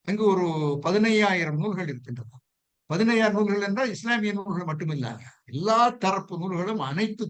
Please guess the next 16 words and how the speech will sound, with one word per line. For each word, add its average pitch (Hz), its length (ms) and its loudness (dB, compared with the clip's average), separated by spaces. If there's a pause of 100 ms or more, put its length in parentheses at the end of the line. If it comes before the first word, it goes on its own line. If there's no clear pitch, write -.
துறை 202 260 0
சார்ந்த 185 340 -2
நூல்களும் 160 400 -6
அங்கு 135 160 -6
இருக்கின்றன, 123 380 -10 (420)
வைத்திருக்கிறோம். 127 520 -8 (360)
ஆகவே, 185 380 2
எல்லா 220 320 0
தரப்பினரும் 202 600 -4
வந்து 185 340 -4
படிக்கக்கூடிய 185 560 -6
அளவுக்கு 151 460 -6
உண்டான 143 320 -4
ஒரு 123 400 -6
நூல் 160 200 -4
நிலையம் 147 380 -6